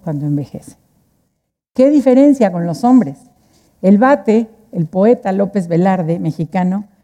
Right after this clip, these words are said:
confiaba en que cuando él fuera viejo, las ingenuas provincianas se iban a ocupar de su dulce persona. Dice así, comillas, "Cuando mi vida se halle desahuciada por todos,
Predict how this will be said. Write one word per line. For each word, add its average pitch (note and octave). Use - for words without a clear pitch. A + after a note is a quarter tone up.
confiaba B3
en G3
que F#3+
cuando F3
él A#3
fuera C#4
viejo, D#3+
las G#3
ingenuas B3
provincianas G#3+
se -
iban F#3
a E3+
ocupar F3
de E3+
su D#3+
dulce D#3+
persona. D3
Dice C#4
así, C4+
comillas, G#3
"Cuando B3
mi C4
vida D4+
se D4
halle C4
desahuciada A3+
por G3
todos, B3+